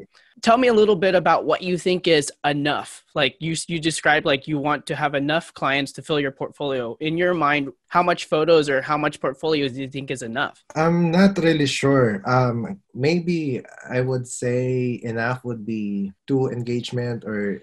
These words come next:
Speaker 2: two engagement and two weddings. That would be enough.
Speaker 1: Okay. So think about this. Think about this situation. You're, for example, you're,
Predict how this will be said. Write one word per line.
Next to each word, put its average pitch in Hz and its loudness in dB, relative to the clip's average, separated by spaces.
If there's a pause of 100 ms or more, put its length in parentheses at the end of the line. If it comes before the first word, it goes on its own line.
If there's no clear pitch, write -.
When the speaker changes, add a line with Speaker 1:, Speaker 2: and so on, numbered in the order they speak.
(140)
Speaker 2:
two 135 -2
engagement 110 -6
and - -16
two 123 -6
weddings. 113 -6
That 107 -8
would 104 -8
be 104 -8
enough. 101 -12 (120)
Speaker 1:
Okay. 147 2
So 180 4
think 233 4
about 180 6
this. - -2
Think 190 4
about 175 4
this 160 0
situation. 135 -6
You're, 139 2 (320)
for 175 2
example, 151 2
you're, 147 2